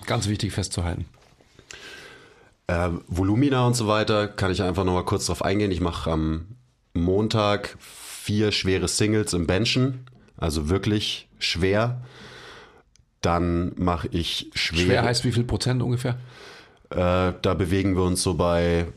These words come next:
Speaker 2: fünfundneunzig Prozent
Speaker 1: Okay.
Speaker 2: ish im Moment.
Speaker 1: Also schon wirklich schwer.
Speaker 2: Ziemlich schwer, ja.
Speaker 1: Ja.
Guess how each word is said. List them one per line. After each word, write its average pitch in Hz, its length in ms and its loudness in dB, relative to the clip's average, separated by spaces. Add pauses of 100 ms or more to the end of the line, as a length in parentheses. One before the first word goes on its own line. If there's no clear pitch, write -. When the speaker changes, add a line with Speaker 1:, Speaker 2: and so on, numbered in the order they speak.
(520)
Speaker 2:
fünfundneunzig 92 1120 0
Prozent 95 640 0
Speaker 1:
Okay. 98 200 -4 (540)
Speaker 2:
ish 123 440 0
im 110 100 2
Moment. 113 460 2 (580)
Speaker 1:
Also 110 140 -2
schon 127 320 0
wirklich - 200 0
schwer. 98 300 0 (600)
Speaker 2:
Ziemlich 87 260 2
schwer, 69 200 0
ja. 73 120 2
Speaker 1:
Ja. - 140 -4